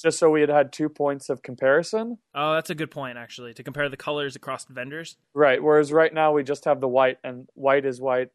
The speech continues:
Speaker 1: is white is white, pretty much. I mean, that's not true when you're, like, painting your house. You're like, "Oh my gosh, how do all these whites look different?" But, like, red would have been like, "Oh, there's, there could be a lot of differences in colors called red."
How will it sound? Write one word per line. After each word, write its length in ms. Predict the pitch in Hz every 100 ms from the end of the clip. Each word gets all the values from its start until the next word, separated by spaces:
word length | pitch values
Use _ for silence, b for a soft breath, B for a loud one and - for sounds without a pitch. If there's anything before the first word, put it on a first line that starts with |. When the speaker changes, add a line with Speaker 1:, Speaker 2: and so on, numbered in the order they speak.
| -
Speaker 1:
is 160 | 127
white 300 | 123 127 127
is 180 | 127 120
white, 340 | 123 123 123
pretty 240 | _ 135 120
much. 280 | 120 127 -
I 80 | 139
mean, 160 | 131
that's 240 | 131 131 -
not 180 | 127 127
true 380 | 139 127 127 - _ _
when 140 | 127
you're, 120 | 120 120
like, 200 | 117 -
painting 300 | 123 117 113
your 160 | 113
house. 320 | 123 120 120 -
You're 120 | 120
like, 220 | 117 117 _ _
"Oh 120 | 127
my 160 | 117 117
gosh, 300 | 123 120 -
how 320 | 127 123 123
do 220 | 127 135
all 140 | 120 117
these 180 | 123
whites 300 | 123 120 -
look 120 | 127 -
different?" 420 | 131 123 127 -
But, 120 | 139
like, 300 | 139 123 - _ _
red 440 | 143 139 170 190
would 200 | 175 151
have 100 | 131
been 160 | 131 123
like, 260 | 120 123
"Oh, 200 | 180 156
there's, 240 | 127 131 - _
there 140 | 139 147
could 160 | 165
be 80 | 143
a 80 | 139
lot 220 | 131 143
of 160 | 139 123
differences 600 | 143 143 131 - 131 123
in 120 | 123
colors 440 | - 131 123 120
called 320 | - 127 117 113
red." 380 | 117 110 139